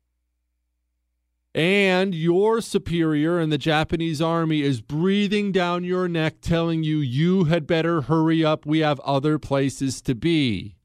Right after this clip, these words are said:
I don't have a way to properly describe this to you.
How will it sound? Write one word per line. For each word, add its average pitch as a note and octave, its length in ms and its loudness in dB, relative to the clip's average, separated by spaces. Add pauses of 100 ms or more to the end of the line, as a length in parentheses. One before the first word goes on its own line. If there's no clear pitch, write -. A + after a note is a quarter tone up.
(3000)
I B2+ 180 4
don't F3+ 160 0
have F3+ 300 2
a E3+ 80 0
way D3+ 340 0
to C3 80 -2
properly C3 580 0
describe B2+ 600 -2
this C3 220 -6
to C3+ 180 -2
you. C3+ 420 -2